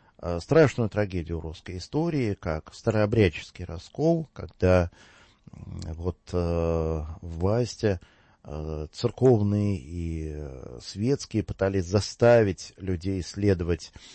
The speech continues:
э, определенной версии обряда, причем, э, это н-, не предполагало абсолютно никаких догматических расхождений, просто там, э, немного были другие обряды.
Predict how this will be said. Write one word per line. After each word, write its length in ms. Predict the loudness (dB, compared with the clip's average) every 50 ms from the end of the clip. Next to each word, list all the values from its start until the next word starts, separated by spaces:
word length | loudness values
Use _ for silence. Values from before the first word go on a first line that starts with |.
| -20 -20 -20 -20 _ _ _ _ -18
э, 40 | -14
определенной 1080 | -12 -12 -10 -10 -10 -10 -10 -10 -8 -8 -6 -4 -2 0 4 6 8 8 8 8 6 4
версии 640 | 4 4 2 2 -2 -12 -12 -10 -10 -10 -10 -10 -14 -16 -10
обряда, 500 | -8 -4 -2 0 0 2 0 0 0 0
причем, 420 | -2 -4 -6 -4 -2 0 0 0 -2 -6 -12 -20 -20 -20 _ -20 _ _
э, 320 | -12 -8 -6 -6 -6 -6 -8 -10
это 180 | -10 -4 -2 0
н-, 140 | 0 0 -2
не 400 | -8 -16 -16 -8 -2 2 4 4
предполагало 760 | 4 4 2 2 4 4 6 6 6 6 6 6 8 8 6
абсолютно 440 | 4 2 0 0 0 0 0 0 -2
никаких 260 | -2 -4 -4 -4 0
догматических 880 | 0 2 4 4 2 2 0 -2 -6 -6 -6 -8 -12 -18 -20 -20 -20 -18
расхождений, 640 | -18 -18 -14 -14 -14 -14 -12 -10 -8 -6 -6 -6 -6
просто 360 | -8 -10 -12 -12 -12 -14 -14
там, 300 | -12 -10 -8 -8 -8 -10 _ _ _ -20 -20 -20 -20 -20 _ _ _ _
э, 120 | -10 -8 -4
немного 320 | 0 0 2 2 0 2
были 180 | 2 2 2 2
другие 340 | 0 -2 -2 -2 -2 -2 -2
обряды. 400 | -2 -2 -4 -6 -6 -8 -14 -18